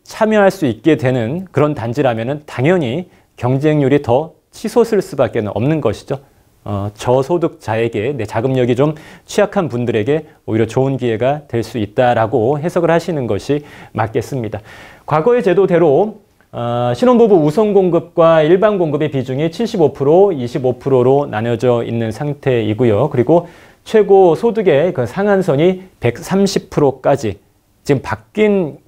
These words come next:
규정에 의하면은 배우자가 소득이 없는 경우는 백사십 프로 상한이고, 어, 신혼부부 모두 소득이 있는 경우, 맞벌이인 경우에는 백육십 프로까지 이 상한이 올라가 있는 상태죠. 근데 바뀐 규정이 적용되지 않고 과거에,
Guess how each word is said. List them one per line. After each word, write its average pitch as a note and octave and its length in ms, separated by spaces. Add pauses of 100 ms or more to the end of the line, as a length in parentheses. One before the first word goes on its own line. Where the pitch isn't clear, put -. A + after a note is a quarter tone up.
규정에 D#3 360
의하면은 C#3 720 (360)
배우자가 E3+ 340
소득이 A#3 280
없는 D#3+ 280
경우는 D3+ 320
백사십 E3+ 460
프로 C#3+ 320 (180)
상한이고, D3+ 800 (400)
어, A2+ 220
신혼부부 G3+ 720
모두 E3 380
소득이 F#3 380
있는 D3 240
경우, A#2+ 320 (100)
맞벌이인 D#3+ 560
경우에는 C3 320
백육십 A#2 540
프로까지 D3+ 1040
이 G#2+ 80
상한이 D3 340
올라가 A#2+ 480
있는 G#2 200
상태죠. C#3 500 (320)
근데 G#2 120
바뀐 D3+ 400
규정이 B2 320
적용되지 A#2+ 460
않고 G#2 300
과거에, D3 640